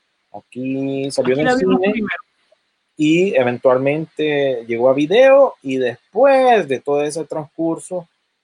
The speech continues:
Speaker 1: llegó a, a, a Netflix. Creo que
Speaker 2: Pero
Speaker 1: incluso
Speaker 2: ese, ese, ese, ese es de Madison, eh, del, de la productora de él, ¿verdad? Eh, eh, para mí,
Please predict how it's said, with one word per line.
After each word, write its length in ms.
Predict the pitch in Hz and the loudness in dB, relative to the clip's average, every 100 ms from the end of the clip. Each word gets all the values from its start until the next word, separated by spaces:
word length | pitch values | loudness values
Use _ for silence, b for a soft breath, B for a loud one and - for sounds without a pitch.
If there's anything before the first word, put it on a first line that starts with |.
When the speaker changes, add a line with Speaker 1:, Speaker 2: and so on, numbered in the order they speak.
| _ | _
Speaker 1:
llegó 840 | 120 117 110 110 139 185 175 135 - _ _ _ | -8 -6 -6 -2 2 4 4 2 -2 _ _ _
a, 240 | 107 101 95 - | -12 -12 -14 -18
a, 380 | 101 101 - 107 | -16 -16 -18 -18
a 40 | |
Netflix. 600 | 110 120 - 110 101 - | -14 -16 -16 -20 -18 -14
Creo 260 | 113 120 120 | -8 -8 -6
que 120 | 131 | -4
Speaker 2:
Pero 180 | 233 240 | 0 2
Speaker 1:
incluso 120 | 247 | 2
Speaker 2:
ese, 80 | 220 302 | 0 -2
ese, 280 | - 277 | -4 -6
ese, 300 | 269 - - _ _ _ _ _ _ - | -8 -6 -8 _ _ _ _ _ _ -10
ese 220 | 214 294 | -6 -4
es 80 | 240 | -4
de 80 | |
Madison, 840 | 214 202 294 208 165 - 147 143 143 | -2 0 0 -2 -8 -12 -12 -14 -14
eh, 260 | 151 143 | -16 -14
del, 260 | 143 147 139 | -12 -12 -10
de 120 | 156 | -10
la 180 | 151 143 | -8 -8
productora 540 | 170 160 - 202 208 | -6 -6 -4 0 2
de 240 | 180 170 196 | 2 0 -2
él, 140 | 156 _ b b b b b _ | -2 _ b b b b b _
¿verdad? 340 | 170 156 170 - - _ | -8 -4 -4 -6 -14 _
Eh, 220 | 202 202 - | -4 -4 -4
eh, 140 | 247 | -10
para 280 | 208 226 214 | -2 0 0
mí, 220 | 233 330 | 2 2